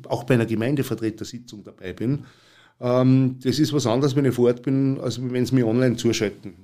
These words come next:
was dann eben meist technisch nicht funktioniert. Ähm, auch wenn wir gelernt haben, wie das Zeug funktionieren sollte. Also das hat sich schon massiv verändert. Ähm,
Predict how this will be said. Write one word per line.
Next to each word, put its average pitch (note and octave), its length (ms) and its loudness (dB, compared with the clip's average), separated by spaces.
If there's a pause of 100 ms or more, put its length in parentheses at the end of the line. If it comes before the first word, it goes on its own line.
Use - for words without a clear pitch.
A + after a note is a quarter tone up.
(120)
was G#2+ 160 -18
dann G#2+ 120 -4
eben G2+ 120 0
meist F#2 240 -8
technisch - 520 -14
nicht G2+ 260 -16
funktioniert. A2 560 -16 (640)
Ähm, A#2+ 420 0
auch A#2+ 160 4
wenn A2+ 100 4
wir A2 80 2
gelernt A2 260 -2
haben, B2+ 140 4
wie A#2+ 80 2
das A#2+ 160 -6
Zeug A#2+ 200 -2
funktionieren G#2+ 500 -4
sollte. B2+ 320 -6
Also C3+ 120 -2 (320)
das C3+ 180 -12
hat D3 180 4
sich B2+ 140 2
schon G#2 220 0 (120)
massiv A#2 420 -2
verändert. C3 560 0 (580)
Ähm, C#3+ 600 0